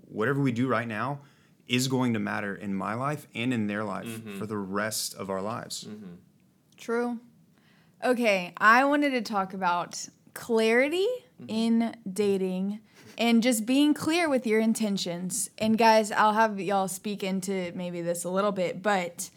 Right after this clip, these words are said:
Speaker 3: one of the greatest gifts in dating, I think, is clarity because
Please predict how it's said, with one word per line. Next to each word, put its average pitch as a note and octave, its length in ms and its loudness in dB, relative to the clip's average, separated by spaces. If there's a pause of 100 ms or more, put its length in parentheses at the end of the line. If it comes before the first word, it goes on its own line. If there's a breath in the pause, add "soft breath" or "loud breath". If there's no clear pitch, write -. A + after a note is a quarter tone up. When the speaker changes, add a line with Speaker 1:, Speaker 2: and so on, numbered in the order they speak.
(520 soft breath)
Speaker 3:
one A#3 360 4
of C4 140 2
the A#3 80 4
greatest G#3+ 680 2
gifts G#3+ 360 2
in G3+ 240 0
dating, F#3+ 560 0
I F#3+ 200 -2
think, F#3+ 380 -4
is F#3 180 -2
clarity C#4 920 2
because G3+ 880 -2